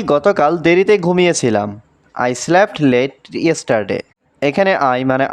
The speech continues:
আমি, slept মানে ঘুমিয়েছিলাম, late মানে দেরিতে, yesterday মানে গতকাল। I slept late yesterday, অর্থাৎ আমি গতকাল দেরিতে ঘুমিয়েছিলাম।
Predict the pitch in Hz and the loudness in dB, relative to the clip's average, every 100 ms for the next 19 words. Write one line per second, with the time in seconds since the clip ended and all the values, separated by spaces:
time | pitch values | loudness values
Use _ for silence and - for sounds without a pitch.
0 | 131 131 143 160 _ _ - - 170 175 | -2 -2 -4 -6 _ _ -16 -6 2 2
1 | 135 - - _ _ 113 120 117 120 123 | 2 -4 -20 _ _ -4 -4 -2 -2 -2
2 | 127 139 110 107 120 _ _ _ _ 120 | -2 -2 -2 -2 -6 _ _ _ _ -2
3 | 120 139 151 - - _ 113 113 113 117 | 2 2 0 -2 -14 _ -4 -2 -2 -2
4 | 117 117 127 143 - _ _ _ _ - | -2 -2 -2 -2 -4 _ _ _ _ -4
5 | 123 - 143 135 120 120 160 - _ _ | -4 -2 -2 -2 0 -2 -4 -10 _ _
6 | - 127 135 131 127 123 110 - - _ | -6 -2 -2 0 -2 -2 -4 -6 -6 _
7 | - 131 131 185 226 247 160 135 120 127 | -6 -4 -2 0 2 2 2 2 4 0
8 | - 165 175 - 147 101 80 - _ 110 | 0 -2 0 0 -2 0 -4 -6 _ -4
9 | 110 127 117 - _ _ - 131 175 190 | -4 -2 -4 -4 _ _ -6 -2 0 0
10 | 208 214 220 180 135 139 170 175 143 135 | 2 2 0 0 0 0 0 0 0 0
11 | 120 - 101 98 | 0 -2 -4 -4